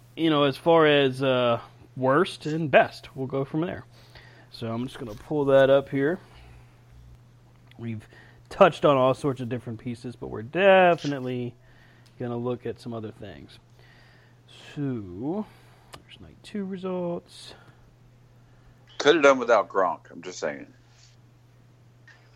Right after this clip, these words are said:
Speaker 1: You didn't like Gronk? You didn't like the
Speaker 2: It,
Speaker 1: man
Speaker 2: it,
Speaker 1: known as
Speaker 2: it just
Speaker 1: Gronk?
Speaker 2: adds, it just adds to the uselessness of the host of WrestleMania.
Speaker 1: But he's your twenty-four seven champ.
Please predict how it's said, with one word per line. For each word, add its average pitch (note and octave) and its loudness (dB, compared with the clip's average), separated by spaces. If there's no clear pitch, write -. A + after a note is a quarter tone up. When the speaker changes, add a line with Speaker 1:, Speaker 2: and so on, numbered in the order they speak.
Speaker 1:
You F3+ 0
didn't C#4 0
like B3+ 0
Gronk? A#3+ 0
You A#3 -2
didn't A#3 0
like B3+ 6
the G#3 2
Speaker 2:
It, B2 10
Speaker 1:
man - 6
Speaker 2:
it, D#3+ 6
Speaker 1:
known B3 2
as A3+ 8
Speaker 2:
it B2+ 2
just C#4+ 6
Speaker 1:
Gronk? - -4
Speaker 2:
adds, D3 6
it C#3+ -4
just D#3 -6
adds C#3+ 4
to D3+ -8
the B2+ -6
uselessness A2+ 0
of G#2 6
the G2 4
host B2 2
of G#2 -4
WrestleMania. F#2+ -2
Speaker 1:
But A#3+ 8
he's C4+ 4
your C#4 -2
twenty-four C4+ -2
seven C4 -2
champ. D4+ -2